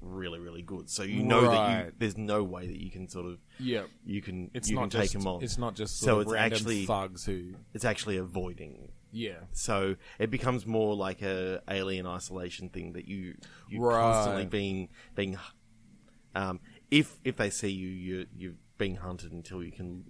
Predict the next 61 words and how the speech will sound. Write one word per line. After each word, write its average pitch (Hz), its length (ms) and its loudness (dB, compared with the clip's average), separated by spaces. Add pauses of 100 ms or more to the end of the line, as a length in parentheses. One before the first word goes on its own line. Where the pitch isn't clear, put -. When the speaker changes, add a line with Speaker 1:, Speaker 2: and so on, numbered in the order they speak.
(200)
Speaker 1:
sort 95 240 -10
of 87 140 -10 (260)
Speaker 2:
lose 107 320 -2
'em 95 120 -4
somehow. 98 440 0
Speaker 1:
lose 101 100 6
Speaker 2:
But 95 100 2
Speaker 1:
'em 117 40 4
Speaker 2:
even 113 200 0
then, 107 100 0
Speaker 1:
somehow, 107 80 -2
Speaker 2:
they're, 104 60 0 (200)
Speaker 1:
but - 80 -10
Speaker 2:
like, - 100 -8
more 95 300 -4
on 92 80 -10
alert 92 420 -6
or 90 80 -10
something. 98 280 -4
Speaker 1:
Yep. 87 160 -2
Speaker 2:
And 87 140 -14
you, 92 140 -14 (160)
yeah, 87 260 -8 (460)
that's 165 200 -6
cool. 80 260 -6
Speaker 1:
Um, 95 220 2
I 113 80 2
like 107 180 4
the 98 80 2
idea 95 240 2
of 92 100 -6
se-, - 200 -4 (200)
of 101 200 2 (180)
them 98 400 2
having 92 380 -4
radios 90 560 -4
so 101 140 -8
you 90 260 -4
actually 92 300 0
hear 90 180 -4
them 85 180 -10
say, 85 320 -8 (560)
"We, 127 160 2 (160)
we've 117 160 0
got 113 160 4
her 101 140 4
over 98 160 2
here," 90 340 -4
and 92 280 -8
then 92 360 -4 (100)
you 101 140 -6
know 98 320 2
that 90 240 -6
everyone's 87 500 -2 (200)
found 90 220 -6
out 85 180 -8
where 123 80 0
Speaker 2:
Yeah, 107 260 2
Speaker 1:
they 73 60 -10
are, 69 280 -12
Speaker 2:
yeah, 107 260 2